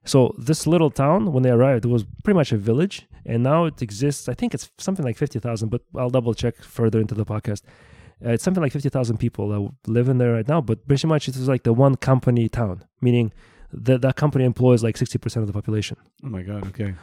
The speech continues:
Speaker 1: Which is, it makes sense, right? Because it's,
Speaker 2: Yeah.
Speaker 1: it's the, the, the, the Vostok watches are still produced by Chistopol, and they're still there. So, um, once the war was over, the Chistopol watch factory began producing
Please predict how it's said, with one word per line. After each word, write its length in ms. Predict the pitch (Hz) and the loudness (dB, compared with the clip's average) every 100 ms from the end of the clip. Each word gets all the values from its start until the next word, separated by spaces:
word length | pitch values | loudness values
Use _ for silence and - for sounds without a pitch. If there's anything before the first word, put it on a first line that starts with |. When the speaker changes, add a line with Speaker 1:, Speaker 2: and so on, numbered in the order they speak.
| - | -4
Speaker 1:
Which 140 | 123 | -2
is, 160 | 117 95 - - - - | -2 -4 -14 -20 -14 -4
it 120 | 147 | 2
makes 140 | 147 143 | 4 4
sense, 180 | 120 | 2
right? 140 | 120 117 | 2 0
Because 240 | 113 107 | -2 -2
it's, 220 | 113 101 - | -2 -4 -6
Speaker 2:
Yeah. 40 | |
Speaker 1:
it's 180 | - - | -8 -4
the, 180 | 127 117 | -4 0
the, 320 | 120 113 113 | 2 2 2
the, 260 | 117 113 - - | 0 -2 -4 -10
the 220 | 120 120 | -2 0
Vostok 480 | 110 156 160 139 120 | 2 2 4 2 2
watches 520 | 120 143 - 117 98 - _ - | 2 2 2 -2 -4 -12 _ -12
are 80 | 113 | -8
still 200 | - 156 | 0 0
produced 360 | 131 117 135 - | 2 2 2 2
by 120 | 113 | -2
Chistopol, 560 | - 131 147 - 170 143 | -2 -2 0 4 4 4
and 160 | 117 | 2
they're 80 | 113 | 0
still 300 | - 127 117 | 0 0 2
there. 360 | 113 110 95 - _ _ - - _ - - - - | 4 4 2 -10 _ _ -20 -20 _ -20 -16 -16 -12
So, 300 | - 127 120 - _ - - _ _ - | 4 4 4 0 _ -20 -20 _ _ -6
um, 340 | 117 113 107 - | -2 -2 -4 -6
once 280 | - 139 160 | 0 2 2
the 100 | 165 | 2
war 160 | 151 165 | 4 4
was 180 | 147 117 | 4 2
over, 400 | 170 196 127 127 | 2 4 4 2
the 120 | 120 | 0
Chistopol 640 | 113 175 - 151 139 139 127 | -2 -2 -2 0 4 6 6
watch 220 | 139 - | 4 2
factory 360 | 127 123 120 117 | 0 0 0 0
began 260 | 113 135 127 | 2 2 0
producing 400 | 117 135 127 | 0 0 0